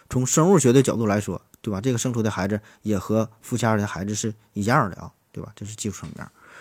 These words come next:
而且咱说这种需求人，他不是少数，不是说几个啊，也不是什么罕见病。那二零一八年中国人口协会发布的调查数据显示，我国不孕不育的人群超过四千万，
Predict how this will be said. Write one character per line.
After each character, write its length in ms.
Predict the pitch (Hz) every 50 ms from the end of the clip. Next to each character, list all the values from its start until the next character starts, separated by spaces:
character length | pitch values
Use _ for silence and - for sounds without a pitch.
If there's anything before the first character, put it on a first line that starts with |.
| - - - - - -
而 120 | - 131 156
且 120 | 160 135
咱 140 | 117 127 135
说 100 | 139 131
这 100 | 135 170
种 140 | 147 120 104
需 160 | - - 135
求 300 | 120 113 104 101 107 110
人， 320 | 101 90 98 98 98 - - _ _ _ _ _ -
他 120 | 135 120 - - _ _
不 120 | - 107 104
是 140 | - 156
少 260 | 135 - - - - -
数， 240 | - - 107 90 - _ _ _ _
不 140 | - - 104
是 140 | 110 156 147
说 160 | 127 123 120
几 200 | - - - 90
个 220 | - - 170 151 -
啊， 180 | - 87 - - -
也 60 | -
不 140 | - 113 110
是 100 | 117 120
什 80 | 107
么 100 | 104 117
罕 220 | - - 110 73 87
见 220 | 113 131 117 95
病。 120 | 101 92 - - - - - - - -
那 160 | - 135 135 131
二 160 | 101 147 156
零 140 | 139 143 147
一 80 | 147
八 140 | 147 147 143
年 280 | 131 113 110 113 120 - _ _ _ -
中 180 | - 156 156
国 140 | 139 143 135
人 100 | 139 135
口 100 | 135 117
协 160 | - - 113
会 140 | 113 135 131
发 160 | - 120 110
布 100 | 117 120
的 140 | 113 120 110
调 140 | - 135 113
查 160 | - 101 104
数 160 | - - 120
据 120 | 110 120 113
显 220 | - 104 82 92
示， 180 | - 101 92 - _ _ _ - -
我 160 | 113 113 107
国 180 | 98 117 120 131
不 160 | - - 120
孕 180 | 131 147 143 120
不 140 | 104 113 123
育 100 | 131 120
的 120 | 117 107
人 180 | 98 101 110 117
群 240 | - - 98 95 - -
超 200 | - - 117 107
过 300 | 107 131 123 104 - - _ _ -
四 320 | - - - - 180 135
千 260 | 107 - - 113 98
万， 220 | 90 113 120 -